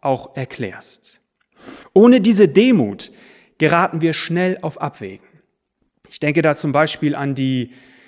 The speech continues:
Wohlstandsevangelisten aus Amerika, die im Fernsehen verkünden, „Gott macht dich reich.“ Die haben einen großen Glauben,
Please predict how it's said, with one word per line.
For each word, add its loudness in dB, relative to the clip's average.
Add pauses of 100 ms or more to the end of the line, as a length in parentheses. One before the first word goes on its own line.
(520)
Wohlstandsevangelisten 2 (640)
aus -10
Amerika, 0
die -4
im -4
Fernsehen -2 (540)
verkünden, 0 (960)
„Gott 2
macht -6
dich -8
reich.“ -8 (540)
Die 4
haben 2
einen -2
großen 0
Glauben, 2